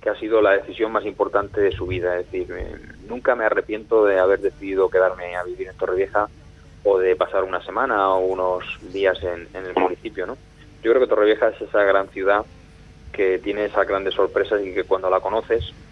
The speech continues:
a veces tienes una imagen de ella, pero cuando la conoces te sorprende tanto que te hace volver, ¿no? Hay tantas cualidades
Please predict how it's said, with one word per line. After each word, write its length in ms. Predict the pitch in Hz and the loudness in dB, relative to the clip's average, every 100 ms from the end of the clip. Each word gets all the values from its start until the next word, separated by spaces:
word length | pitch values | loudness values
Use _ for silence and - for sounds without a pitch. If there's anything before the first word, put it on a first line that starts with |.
| - | -4
a 60 | 98 | -2
veces 240 | 104 107 | -4 -4
tienes 240 | - 110 - | -4 -4 -4
una 100 | 107 | -4
imagen 420 | 101 107 104 101 | 0 0 -2 -6
de 60 | 101 | -2
ella, 160 | 107 | 0
pero 160 | 101 92 | 2 0
cuando 160 | 92 90 | 0 -2
la 100 | 90 | -2
conoces 360 | 92 95 104 | -4 -4 -4
te 100 | 98 | -4
sorprende 380 | 92 87 98 92 | -4 0 0 0
tanto 400 | 92 92 101 104 - - - - - - | -2 -2 -2 -4 -6 -20 -20 -20 -20 -6
que 100 | - | -2
te 140 | - 98 | 2 2
hace 220 | 92 90 | 2 0
volver, 340 | 85 87 95 | 0 2 2
¿no? 260 | 92 107 113 | 0 -6 -6
Hay 140 | 95 | -2
tantas 420 | 104 101 101 98 - | 0 0 0 0 0
cualidades 580 | 101 92 95 101 110 | 0 2 2 2 0